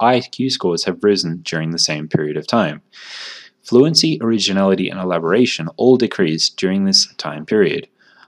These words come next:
Some other metrics which form part of the Torrance test of creative thinking have increased during this period, however.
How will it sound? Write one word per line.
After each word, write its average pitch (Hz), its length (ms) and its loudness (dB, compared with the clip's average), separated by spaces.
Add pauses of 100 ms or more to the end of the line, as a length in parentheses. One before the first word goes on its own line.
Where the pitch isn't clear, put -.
(160)
Some 131 240 2
other 120 160 4
metrics 110 640 0
which 95 180 -6
form 127 600 2
part 92 200 2
of 85 80 -4
the 82 60 -12
Torrance 87 260 -8
test - 240 -4
of 82 80 -6
creative 76 360 -10
thinking 80 520 -6
have 107 320 2
increased 82 480 -4
during 76 220 -8
this - 100 -14
period, 98 380 0
however. 78 440 -6